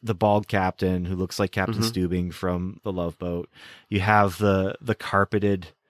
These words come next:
Speaker 1: bridge. You have the brightly lit co-, corridors and luxuriant,
Speaker 2: Mm-hmm.
Speaker 1: uh, cor-, uh, crew quarters.
Speaker 2: Mm.
Speaker 1: Jewel of the Stars literally is Love Boat in space.
Speaker 2: Yes. I actually
Speaker 1: Uh,
Speaker 2: describe it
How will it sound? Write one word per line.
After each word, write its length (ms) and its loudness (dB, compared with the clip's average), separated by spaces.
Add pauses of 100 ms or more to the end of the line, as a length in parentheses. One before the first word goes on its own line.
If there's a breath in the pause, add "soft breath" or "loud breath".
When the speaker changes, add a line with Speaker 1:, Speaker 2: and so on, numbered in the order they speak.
(360)
Speaker 1:
bridge. 640 2
You 120 -4
have 240 -2
the 120 0 (320)
brightly 420 0
lit 180 -2
co-, 320 -2
corridors 600 0
and 200 -6
luxuriant, 1000 2 (420 loud breath)
Speaker 2:
Mm-hmm. 40 -6 (300)
Speaker 1:
uh, 40 -10 (280)
cor-, 240 -2
uh, 260 -4
crew 180 4
quarters. 560 0 (560 soft breath)
Speaker 2:
Mm. 320 -8 (320)
Speaker 1:
Jewel 240 2
of 60 0
the 80 4
Stars 420 6
literally 640 8
is 560 4 (1300)
Love 300 6
Boat 240 6
in 140 -4
space. 640 -4 (240)
Speaker 2:
Yes. 340 2 (680 loud breath)
I 120 6
actually 180 0
Speaker 1:
Uh, 80 8
Speaker 2:
describe 440 6
it 140 0